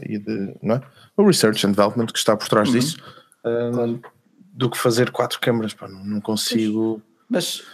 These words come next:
Speaker 1: Lá está, mas é sempre bom ver algo andar para a frente, não é? Mas
Speaker 2: Ok, ok.
Speaker 1: não sei se a
Speaker 2: Pode
Speaker 1: guerra das, das, do número de câmaras, aliás,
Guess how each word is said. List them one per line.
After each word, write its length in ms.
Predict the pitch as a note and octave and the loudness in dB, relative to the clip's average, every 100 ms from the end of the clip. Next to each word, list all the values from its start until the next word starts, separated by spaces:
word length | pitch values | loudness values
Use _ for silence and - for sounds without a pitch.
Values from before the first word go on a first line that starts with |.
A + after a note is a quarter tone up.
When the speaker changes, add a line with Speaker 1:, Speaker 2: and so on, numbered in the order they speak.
| - | -12
Speaker 1:
Lá 60 | - | -2
está, 160 | - C#3+ | 2 4
mas 140 | C3+ | 4
é 60 | C#3 | 4
sempre 220 | F3+ C#3 | 4 6
bom 180 | D3+ C3+ | 6 6
ver 160 | A#2 | 6
algo 260 | A#2 B2 A#2 | 6 4 2
andar 200 | A#2+ A#2 | 4 4
para 100 | A#2 | 2
a 40 | |
frente, 240 | A2+ G2 F2 | 0 -4 -6
não 80 | G2 | -8
é? 80 | - - | -8 -4
Mas 200 | A2+ - | -2 0
Speaker 2:
Ok, 140 | - - _ _ - | -4 -8 _ _ -10
ok. 280 | - A#2 C3 | -6 -4 2
Speaker 1:
não 120 | C3+ | 4
sei 160 | C3+ D3+ | 4 4
se 80 | D3 | 4
a 20 | |
Speaker 2:
Pode 100 | C3 | 2
Speaker 1:
guerra 340 | B2 B2 B2 | 4 4 2
das, 280 | A#2 A2+ - | 0 0 -2
das, 280 | A#2 A#2+ - | -2 0 0
do 220 | D#3+ B2 | -2 2
número 300 | C#3 C#3 A#2+ | 4 4 2
de 60 | A2 | 2
câmaras, 480 | A#2 A#2 A#2 A#2+ - | 2 4 2 0 0
aliás, 400 | E3+ G2 - | 2 2 -2